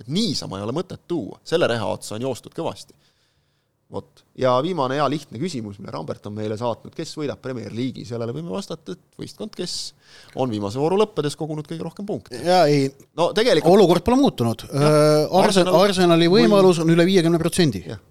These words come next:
Speaker 2: Manchester City võimalus on alla viiekümne protsendi ja kõigi ülejäänud klubide koguvõimekus on maksimaalselt paar protsenti.
Speaker 1: Järvela ja protsendid.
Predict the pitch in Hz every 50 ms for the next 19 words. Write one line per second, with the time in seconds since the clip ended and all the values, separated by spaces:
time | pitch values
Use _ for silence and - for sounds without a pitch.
0 | _ _ - 139 160 165 156 147 143 - 151 139 139 208 214 - 185 165 170 175
1 | 165 160 160 156 151 147 139 - - - 147 139 135 127 123 - - 208 233 240
2 | 214 190 202 196 185 156 156 160 160 151 139 151 143 - 165 165 160 156 143 143
3 | 139 92 113 131 123 156 147 135 139 156 208 202 185 156 139 - - 165 156 151
4 | 143 131 143 143 143 135 - 175 175 - 156 143 147 147 139 135 127 - - 135
5 | 127 - 135 131 127 135 127 - 135 135 131 127 117 110 - 143 131 117 98 110
6 | 107 - - 101 92 - - - - _ _ _ _ _ _ _ _ _ _ _
7 | _ _ _ 117 123 143 139 117 104 101 98 98 98 101 101 - - 110 107 -
8 | - - 98 104 98 - - - _